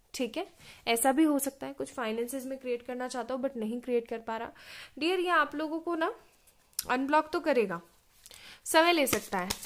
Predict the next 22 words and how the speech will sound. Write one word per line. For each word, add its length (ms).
कितना 300
समय 280
लेगा, 260
चलिए 300
देखते 320
हैं। 160
प्लीज 220
एंजल्स 380
बताने 320
की 120
कोशिश 320
करें, 240
कितना 300
समय 280
लेंगे 260
ये 140
पर्सन, 440
कितना 300
समय 300
लेंगे 320
ये 140
पर्सन 640